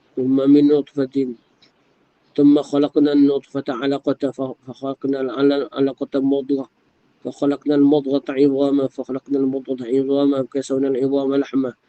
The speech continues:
ثم أنشأناه خلقا آخر، فتبارك الله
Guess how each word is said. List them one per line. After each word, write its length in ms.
ثم 180
أنشأناه 640
خلقا 400
آخر، 220
فتبارك 640
الله 240